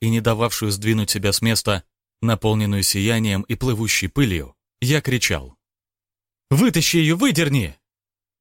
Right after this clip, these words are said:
Печь напыжилась большой цветной картинкой, намалёванной на её челе. Вся побагровела, и казалось, что от конвульсий жил, сухожилий и всей набрякшей, готовой лопнуть анатомии,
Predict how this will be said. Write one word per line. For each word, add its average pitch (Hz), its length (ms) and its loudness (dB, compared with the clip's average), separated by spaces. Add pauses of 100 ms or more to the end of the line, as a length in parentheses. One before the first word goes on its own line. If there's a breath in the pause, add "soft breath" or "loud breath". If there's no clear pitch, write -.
(480)
Печь 143 300 0
напыжилась 123 760 0
большой 113 540 0
цветной 131 480 0
картинкой, 90 760 -2 (220)
намалёванной 135 640 2
на 123 100 2
её 117 200 2
челе. 80 420 -2 (380)
Вся 110 220 0
побагровела, 107 680 0
и 107 200 -4
казалось, 113 640 0
что - 260 0
от 110 80 -2
конвульсий 113 600 0
жил, 92 380 -2 (140)
сухожилий 104 840 -2 (300)
и 113 140 2
всей 160 260 2
набрякшей, 123 800 -2
готовой 110 420 -2
лопнуть 113 400 0
анатомии, 95 680 -2